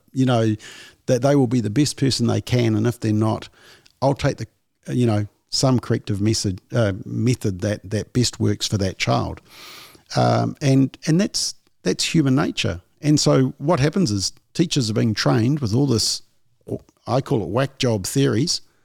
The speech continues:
and then they go back into the classroom and they actually realise, actually, kids are very simple and normal and just respond to clear messages and consequences. I mean, when I was involved in Youth for Christ, we used to take kids away on teen safaris, which was a week-long camp with about a hundred kids.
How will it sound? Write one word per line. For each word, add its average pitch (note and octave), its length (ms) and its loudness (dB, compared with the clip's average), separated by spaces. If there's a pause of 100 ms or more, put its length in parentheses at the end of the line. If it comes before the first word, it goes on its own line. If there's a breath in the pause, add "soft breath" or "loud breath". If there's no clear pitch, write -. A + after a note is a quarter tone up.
(500)
and C#3+ 100 4
then F3 100 4
they F3+ 140 2
go C3+ 140 2
back B2+ 200 0
into G#2+ 160 0
the F2+ 100 -6
classroom C#3 640 -2 (220)
and C#3 140 2
they D3 100 4
actually C#3+ 260 -2
realise, B2+ 500 2
actually, - 300 -8
kids D3 240 -4
are - 40 -2
very A#2 180 -2
simple G#2+ 580 -2
and G#2 180 0
normal G2+ 400 0
and G#2+ 140 -2
just C#3+ 200 -2
respond G#2+ 640 -2 (280 loud breath)
to G#2 100 -8
clear B2+ 320 0
messages G#2+ 580 0 (300 soft breath)
and A#2+ 160 -4
consequences. G2+ 880 -2 (480 loud breath)
I A#2 60 0
mean, C3 140 4
when C#3 120 4
I D3 100 4
was B2+ 180 0
involved A#2+ 360 0
in A2 100 0
Youth B2 220 2
for G2+ 100 -8
Christ, B2+ 420 -2
we B2 100 2
used A#2 140 -2
to A2 60 -4
take G#2+ 240 0
kids A2 200 -2
away A2 180 2
on G2 140 0
teen A2 220 0
safaris, G#2 640 0
which - 160 -8
was G2 120 -4
a G2+ 60 -2
week-long G2+ 500 0
camp B2 340 0
with G#2 100 -10
about G#2 220 -2
a F#2 60 -2
hundred F#2+ 340 -2
kids. F#2+ 380 -4